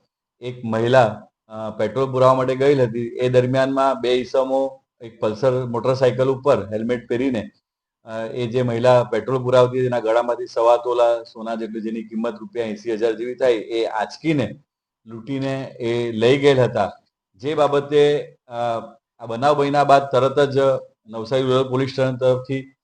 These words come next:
કંટ્રોલ રૂમ તથા ઉપરી અધિકારીશ્રીઓને અને જે નવસારીની એલ સી બી, એસ ઓ જી,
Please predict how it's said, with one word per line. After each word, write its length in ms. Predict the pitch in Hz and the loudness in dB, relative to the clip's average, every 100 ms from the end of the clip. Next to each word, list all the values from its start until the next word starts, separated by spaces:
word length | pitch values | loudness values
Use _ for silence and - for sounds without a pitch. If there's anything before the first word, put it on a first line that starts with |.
| _ _ 117 | _ _ -14
કંટ્રોલ 300 | 113 127 127 | -8 -4 -2
રૂમ 200 | 135 127 | -4 -2
તથા 400 | 127 131 131 127 | 2 6 6 4
ઉપરી 360 | 117 107 131 | -2 -6 0
અધિકારીશ્રીઓને 920 | 123 123 127 127 123 127 127 131 131 | 0 2 2 2 0 -4 -2 -2 -2
અને 260 | 127 117 120 | -6 -4 -4
જે 120 | 117 | -4
નવસારીની 800 | 113 110 120 127 127 127 127 127 _ _ _ | -2 -2 0 0 2 -2 -2 -6 _ _ _
એલ 160 | 113 113 | -12 -12
સી 200 | - 127 | -10 -6
બી, 140 | 127 | -2
એસ 260 | 127 113 131 | 0 0 -2
ઓ 100 | 127 | -2
જી, 400 | 117 127 127 | -2 -4 -6